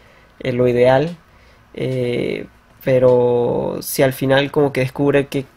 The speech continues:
qué es lo que quiere hacer y básicamente es convertirse en alguien que, eh, que pueda estudiar, em, lo que necesita estudiar para salvar a,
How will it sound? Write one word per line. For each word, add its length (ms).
qué 100
es 60
lo 140
que 100
quiere 240
hacer 480
y 180
básicamente 800
es 60
convertirse 580
en 160
alguien 300
que, 180
eh, 340
que 100
pueda 380
estudiar, 840
em, 480
lo 160
que 100
necesita 480
estudiar 440
para 380
salvar 680
a, 80